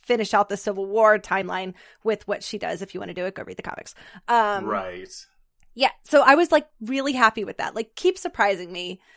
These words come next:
Speaker 1: You know, you don't have to always be canon. But when you throw it in there and it works, it's perfect.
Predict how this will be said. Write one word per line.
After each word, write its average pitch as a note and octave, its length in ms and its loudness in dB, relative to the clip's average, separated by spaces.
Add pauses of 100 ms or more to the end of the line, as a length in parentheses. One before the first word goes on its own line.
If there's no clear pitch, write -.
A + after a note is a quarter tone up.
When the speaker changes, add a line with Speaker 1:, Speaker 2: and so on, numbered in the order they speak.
(200)
Speaker 1:
You A#3 80 -6
know, G3 80 -6
you G#3 100 -6
don't C4+ 180 -2
have A3+ 240 4
to G3 80 0
always F3 260 -4
be F#3 80 -6
canon. D#3+ 400 -10 (240)
But C#4+ 300 6
when G#3+ 180 -4
you G#3 60 -4
throw D4 260 2
it C#4 80 0
in C#4+ 100 0
there C4+ 160 0
and C4 80 -2
it - 80 -8
works, E4+ 280 -6
it's F4+ 120 -8
perfect. - 520 -4